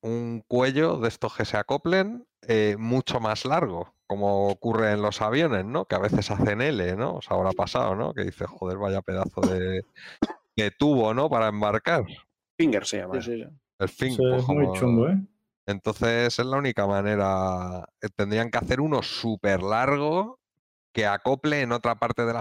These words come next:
Speaker 1: Hammer que no existe, porque la Hammer, eh, tiene una entrada.
Speaker 4: No, no, y, y cada
Speaker 1: <laughs> El
Speaker 4: nave
Speaker 1: problema.
Speaker 4: distinta, es un
Speaker 3: Claro,
Speaker 4: marrón,
Speaker 3: que cada
Speaker 4: ¿no?
Speaker 3: nave es una movida para engancharse.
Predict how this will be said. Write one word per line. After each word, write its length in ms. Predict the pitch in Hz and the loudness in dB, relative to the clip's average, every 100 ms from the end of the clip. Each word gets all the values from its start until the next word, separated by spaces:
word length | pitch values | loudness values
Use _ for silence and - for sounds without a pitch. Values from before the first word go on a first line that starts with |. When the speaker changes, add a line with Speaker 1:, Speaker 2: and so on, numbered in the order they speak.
| - | -4
Speaker 1:
Hammer 260 | 139 156 - | -2 -4 -2
que 120 | 104 | -2
no 120 | 113 | 0
existe, 540 | 117 - 160 - - 85 | -2 -2 -4 -4 -6 -6
porque 320 | 92 90 - 87 | -6 -8 -6 -6
la 120 | 85 - | -4 -4
Hammer, 280 | 110 110 127 _ _ _ 113 | -2 -2 -6 _ _ _ -4
eh, 280 | 104 104 - | -2 -2 0
tiene 220 | 113 107 | 0 0
una 160 | 104 101 | 0 -2
entrada. 560 | 98 - - - - | -2 -2 -2 -4 -6
Speaker 4:
No, 100 | 135 | 0
no, 220 | 135 147 117 | 2 4 4
y, 120 | 117 | 4
y 240 | 139 131 120 | 2 2 2
cada 240 | 135 135 | 2 4
Speaker 1:
<laughs> 0 | |
El 40 | 135 | 4
Speaker 4:
nave 120 | 139 131 | 4 6
Speaker 1:
problema. 140 | 117 | 4
Speaker 4:
distinta, 440 | 117 156 151 107 110 | 2 2 4 2 2
es 140 | 110 | 2
un 400 | 117 117 113 113 | 4 6 6 6
Speaker 3:
Claro, 180 | 123 123 | 6 6
Speaker 4:
marrón, 160 | 123 | 6
Speaker 3:
que 60 | 123 | 4
cada 160 | 120 120 | 4 4
Speaker 4:
¿no? 60 | 127 | 6
Speaker 3:
nave 120 | 131 | 4
es 120 | - | 2
una 140 | 156 | -2
movida 440 | 147 120 117 123 110 | 0 2 4 4 4
para 200 | 110 107 | 2 -2
engancharse. 560 | 104 104 101 127 117 | -4 -8 -4 -4 -4